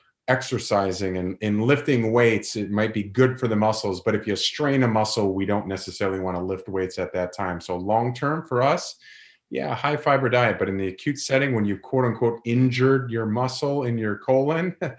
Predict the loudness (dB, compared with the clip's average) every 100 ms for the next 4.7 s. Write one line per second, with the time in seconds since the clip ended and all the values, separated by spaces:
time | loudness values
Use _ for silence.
0 | -18 -20 -10 -2 0 2 2 0 2 2
1 | 2 0 0 -2 -2 -2 0 -2 -4 -4
2 | -6 -6 -8 -8 -8 -8 -8 -8 -6 -8
3 | -8 -10 -12 -12 -14 -12 -10 -10 -10 -10
4 | -6 -4 0 0 0 -4